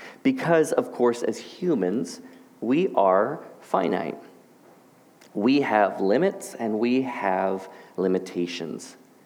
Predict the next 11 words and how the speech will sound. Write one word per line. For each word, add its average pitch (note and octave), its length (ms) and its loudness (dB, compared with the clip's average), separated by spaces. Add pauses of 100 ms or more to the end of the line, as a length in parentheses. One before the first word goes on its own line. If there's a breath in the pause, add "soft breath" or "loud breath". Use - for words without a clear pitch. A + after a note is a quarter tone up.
(340 soft breath)
And A2+ 140 4
there B2 140 8
are C#3+ 140 6
times A#2+ 720 0
when A#2 120 2
our A#2 160 4
perception B2 720 0
of A#2 100 0
inadequacy A2 680 0
really A#2 460 2
does G#2+ 640 2